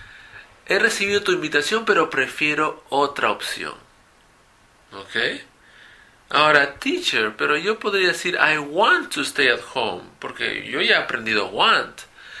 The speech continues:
Claro, pero want es yo quiero, es, es un deseo que tú tienes, pero no estás indicando que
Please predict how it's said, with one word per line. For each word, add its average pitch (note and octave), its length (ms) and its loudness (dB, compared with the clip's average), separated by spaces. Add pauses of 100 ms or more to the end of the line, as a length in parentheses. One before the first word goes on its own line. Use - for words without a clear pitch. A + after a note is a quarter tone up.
(320)
Claro, G2 460 0
pero A#2+ 200 2
want F#3 360 2
es C3+ 100 -6
yo B2+ 160 -2
quiero, G#2 420 -2
es, - 260 -8
es A#2+ 240 -6
un B2 120 -14
deseo D3 640 2
que A2 120 -4
tú A#2+ 160 -10
tienes, - 640 -2 (580)
pero A#2+ 200 2
no D3 200 0
estás E3 320 -4
indicando B2+ 760 -2
que F#2 220 -10